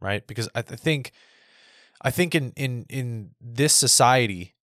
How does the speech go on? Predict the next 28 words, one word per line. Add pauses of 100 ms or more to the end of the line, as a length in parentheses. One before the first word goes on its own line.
that
we
currently
live
in, (160)
and
that
this
goes
for
all
over
the
world,
this,
this
isn't
just
in,
in
the
United
States,
of
course, (580)
is
being
offensive,